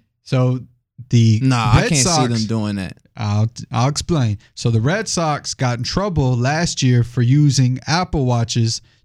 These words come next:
Speaker 1: to relay messages during the game. They got caught. There wasn't a rule for that in place at the time, so they made a rule for that, and they said, "If we catch anybody using technology,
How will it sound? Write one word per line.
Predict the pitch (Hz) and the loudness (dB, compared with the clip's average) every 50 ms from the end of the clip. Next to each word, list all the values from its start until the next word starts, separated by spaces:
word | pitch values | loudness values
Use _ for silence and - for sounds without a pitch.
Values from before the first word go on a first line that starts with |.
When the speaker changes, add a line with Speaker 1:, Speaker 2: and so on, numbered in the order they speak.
| _ | _
Speaker 1:
to | - 127 | 0 2
relay | 110 117 113 117 120 123 123 | 2 2 2 2 4 2 2
messages | 113 117 143 165 165 - 143 123 110 120 117 113 101 104 | 2 2 0 0 0 -2 -2 0 2 2 2 2 0 0
during | 113 117 110 113 117 117 | 0 2 2 4 2 2
the | 123 | 2
game. | 131 139 180 190 185 151 107 95 92 - - _ _ _ _ _ _ _ _ _ _ _ _ _ _ _ _ _ _ _ _ | 0 0 0 2 2 2 0 0 -4 -8 -14 _ _ _ _ _ _ _ _ _ _ _ _ _ _ _ _ _ _ _ _
They | - 110 101 | 2 2 4
got | 110 117 113 - | 4 2 0 0
caught. | - 190 190 139 - - _ - - _ _ _ _ _ _ | -2 -2 -2 -4 -6 -10 _ -20 -20 _ _ _ _ _ _
There | - 113 107 | 0 2 2
wasn't | 110 127 135 117 117 120 | 4 2 2 2 0 0
a | 110 117 | 2 2
rule | 170 220 240 214 | 0 0 -2 -4
for | - - 160 151 | -4 -2 -2 0
that | 143 143 143 135 | 0 0 -2 -2
in | 131 | -2
place | 127 - 151 147 139 - | -2 -2 -2 -2 -2 -2
at | 131 104 | -2 -4
the | 104 | -4
time, | 101 - - 185 202 208 202 175 151 135 127 127 123 - _ _ _ | -6 -6 -4 -4 -2 -2 0 0 0 0 0 -2 -4 -10 _ _ _
so | - - 123 | -4 -2 0
they | 110 117 113 | 2 2 0
made | 110 113 131 143 160 170 165 160 143 - | 0 0 0 0 2 2 0 0 0 0
a | 131 127 | 0 0
rule | 110 117 139 180 208 190 | 0 2 0 0 0 -2
for | - - 156 | -2 -2 -2
that, | 139 123 120 123 117 | 0 0 0 0 -2
and | 113 117 | 0 0
they | 120 | 0
said, | 117 - - 185 202 226 214 190 156 143 123 - - _ _ - | 0 0 0 -2 -2 0 0 0 -2 -2 -4 -8 -14 _ _ -6
"If | - 101 - | -2 0 2
we | 123 113 | 0 0
catch | - - - 170 156 151 - - - _ | 0 0 -2 -2 -2 -4 -6 -10 -8 _
anybody | 156 180 214 220 226 226 196 170 160 180 185 185 175 151 143 | -4 -2 -2 -2 -2 -4 -4 -4 -2 -2 -2 0 -2 -2 -2
using | 143 143 151 135 123 120 113 107 | 0 0 0 2 2 0 0 0
technology, | - - 175 175 - - 170 175 180 185 180 170 139 113 107 104 101 98 104 | -2 -2 -2 -2 -2 -2 -2 0 0 0 -2 -2 -2 0 0 0 0 -2 -4